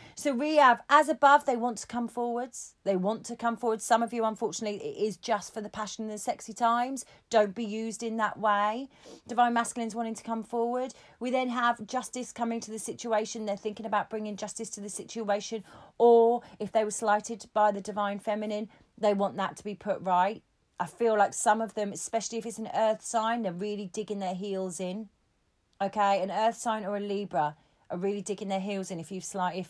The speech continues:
if the divine feminine has slighted them. Putting those emotional battles down is too hot to handle.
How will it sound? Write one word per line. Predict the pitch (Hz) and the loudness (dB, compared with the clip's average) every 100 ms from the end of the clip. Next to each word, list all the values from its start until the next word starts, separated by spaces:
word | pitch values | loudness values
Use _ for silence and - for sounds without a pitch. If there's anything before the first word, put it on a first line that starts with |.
| - | -10
if | - | -12
the | - | -10
divine | 175 190 185 | -8 -4 -4
feminine | 180 190 180 | -2 -4 -4
has | 170 - | -6 -8
slighted | 190 175 175 151 - | -6 -6 -8 -14 -10
them. | 120 127 _ _ _ _ _ _ _ _ _ _ | -10 -10 _ _ _ _ _ _ _ _ _ _
Putting | 240 220 | -2 0
those | 254 254 254 | 2 2 2
emotional | 240 240 240 214 | 0 0 -2 0
battles | 220 202 | 0 2
down | 220 202 | 2 0
is | 196 - | 0 -8
too | 226 190 | -6 -4
hot | 190 - | -4 -6
to | |
handle. | 185 185 185 170 | -4 -4 -4 -8